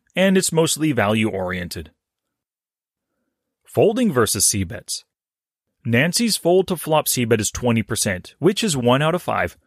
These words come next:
and her fold to turn c-bet is zero percent, or zero out of two.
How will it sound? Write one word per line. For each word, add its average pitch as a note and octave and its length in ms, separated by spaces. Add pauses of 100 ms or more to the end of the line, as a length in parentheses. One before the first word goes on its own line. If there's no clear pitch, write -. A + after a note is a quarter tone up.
(220)
and B2 160
her B2+ 100
fold A#2+ 240
to G2 60
turn F3+ 240
c-bet G3+ 360
is D#3 120
zero F3+ 320
percent, C3+ 420 (300)
or C3 140
zero G#2+ 380
out A#2 180
of C3 120
two. A3+ 280